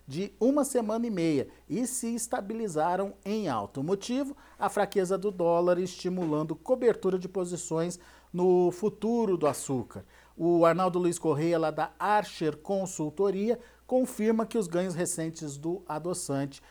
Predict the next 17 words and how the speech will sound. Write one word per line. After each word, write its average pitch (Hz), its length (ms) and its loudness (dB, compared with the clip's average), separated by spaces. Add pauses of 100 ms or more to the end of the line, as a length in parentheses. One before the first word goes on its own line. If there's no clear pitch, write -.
(140)
aconteceram 151 600 -4
muito 156 280 -6
por 165 160 -6
conta 170 260 -6
de 165 100 -10
um 185 140 -6
movimento 233 1160 -2
financeiro. 254 680 -4 (320)
Pra 180 220 0
ele, 214 260 6
os 196 140 4
preços 208 680 2
subiram 185 540 0
em 185 80 -2
Nova 180 300 -2
York, 180 300 0
principalmente 180 760 -6